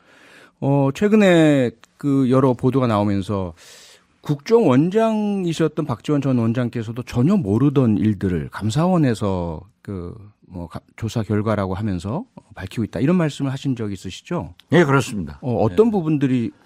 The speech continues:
Speaker 1: 그렇습니까?
Speaker 2: 어, 지금 구명조끼에 한자가 써 있다.
Speaker 1: 네.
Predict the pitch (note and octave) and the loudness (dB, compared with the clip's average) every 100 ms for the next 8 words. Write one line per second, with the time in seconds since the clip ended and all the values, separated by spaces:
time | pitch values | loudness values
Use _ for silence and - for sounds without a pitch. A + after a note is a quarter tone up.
0 | - - - A2 - F#2+ - F3+ - - | -20 -20 -12 -10 -8 -8 -8 -14 -12 -4
1 | G2+ G2+ G2 G2 F#2+ F#2+ F#2+ F#2+ - F#2 | 0 0 0 0 -2 -2 -4 -6 -8 -16
2 | _ _ _ _ _ _ _ - A#2+ A#2 | _ _ _ _ _ _ _ -10 -4 -2
3 | F#2 F2 F3+ - _ _ - C3+ D#3+ G3+ | -2 -4 -8 -10 _ _ -6 0 2 4
4 | G3 C#3 B2+ - A2+ G#2+ - - _ _ | 2 0 -6 -6 -4 -4 -6 -14 _ _
5 | _ _ _ _ _ _ _ - A#2 B2 | _ _ _ _ _ _ _ -4 0 0
6 | A#2 - _ _ _ - - G#3+ A3 F#3+ | -2 -8 _ _ _ -8 -2 0 0 -2
7 | E3+ A#2 F#2+ - D2 - C#3 A2+ D2+ | -2 -4 -4 -6 -16 -8 -2 -2 -4